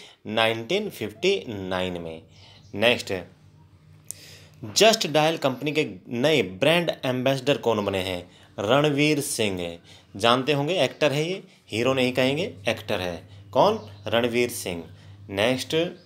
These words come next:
हाल ही में डिजिटल भुगतान के लिए एलआईसी ने किसके साथ समझौता किया है? एलआईसी ने किसके साथ किया है? Paytm के साथ किया है दोस्तों, ताकि डिजिटल भुगतान कर सकें उसके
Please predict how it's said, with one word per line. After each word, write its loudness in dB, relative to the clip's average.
हाल 6
ही 2
में 2
डिजिटल 2
भुगतान 0
के -2
लिए -2
एलआईसी 0
ने 0
किसके -2
साथ 4
समझौता 0
किया -4
है? -8
एलआईसी 0
ने -2
किसके -2
साथ -2
किया 0
है? -2
Paytm 4
के -2
साथ -6
किया -4
है -4
दोस्तों, -8
ताकि 4
डिजिटल 2
भुगतान -2
कर 0
सकें -4
उसके -4